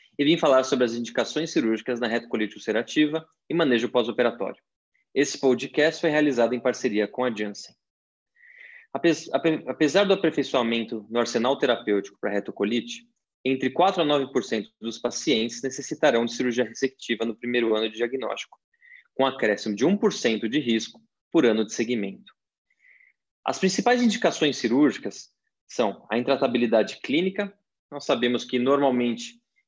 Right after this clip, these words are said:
realizamos o step-up para retocolite, iniciando pelos derivados dos cinco As, seguidos pelos imunossupressores e posteriormente para os imunobiológicos e, mais recentemente, com a utilização de pequenas moléculas como o tofacitinib. Na ausência de resposta às medicações acima,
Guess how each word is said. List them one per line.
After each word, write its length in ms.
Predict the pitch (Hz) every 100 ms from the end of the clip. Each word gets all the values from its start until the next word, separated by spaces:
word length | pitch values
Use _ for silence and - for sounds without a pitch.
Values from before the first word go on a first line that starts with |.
| _
realizamos 640 | 139 139 127 117 120 110 117
o 200 | 120 -
step-up 600 | - 143 - - 113 -
para 120 | 120
retocolite, 800 | 110 107 - 123 127 - - _ _
iniciando 540 | 151 143 - 139 139
pelos 200 | 147 135
derivados 380 | 139 135 131 123
dos 140 | 117 -
cinco 320 | 120 - 120
As, 320 | 165 180 156
seguidos 340 | 135 127 127
pelos 280 | - 123 117
imunossupressores 840 | 117 120 117 - 107 - 147 160
e 60 | 175
posteriormente 760 | 160 147 170 143 117 117 - - _ _ _ _
para 160 | 135 131
os 100 | 117
imunobiológicos 1040 | 123 120 117 131 156 139 143 - 170 - 123
e, 80 |
mais 200 | 180 131
recentemente, 760 | 135 139 131 123 113 120 - - _ -
com 100 | 131
a 20 |
utilização 540 | - 120 117 110 113
de 100 | 104
pequenas 400 | 123 123 117 113
moléculas 520 | 127 135 107 - 107
como 180 | - 110
o 60 | 107
tofacitinib. 680 | 110 110 - 104 110 95 78 _ _ _ _ - - -
Na 80 |
ausência 400 | 139 127 240 247
de 80 | 185
resposta 480 | 180 - - 117 113
às 80 | 110
medicações 560 | 117 - 110 - 135
acima, 580 | 117 - - 156 104 95